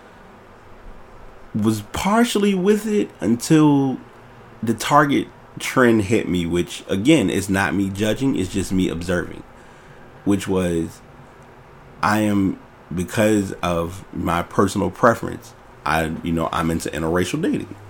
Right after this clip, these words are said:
So she would prefer not to date or be involved with any black guys. So my million dollar question, and the reason that this podcast kicked my brain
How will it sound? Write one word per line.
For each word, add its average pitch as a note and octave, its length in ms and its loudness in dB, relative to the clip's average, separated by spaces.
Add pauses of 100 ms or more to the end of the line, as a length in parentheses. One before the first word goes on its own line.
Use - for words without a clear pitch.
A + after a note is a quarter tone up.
(200)
So A2+ 180 2
she A#2+ 160 0
would A2 160 -2
prefer A#2 440 2
not F#2 320 0
to G#2 100 -6
date F2 300 -2 (220)
or F#2 100 -4
be F2+ 180 -2
involved E2 360 -4
with D2+ 80 -4
any D#2 140 -4
black C2+ 320 -4
guys. - 380 -6 (1900)
So - 400 0
my G2+ 140 2
million F#3 520 6
dollar C#3 300 6
question, - 720 0
and F#2+ 240 0
the G2 60 -2
reason A2 420 8
that F2 160 2
this F#2 160 -6
podcast E2+ 640 -2
kicked - 240 -4
my E2 140 -2
brain D#2+ 500 -2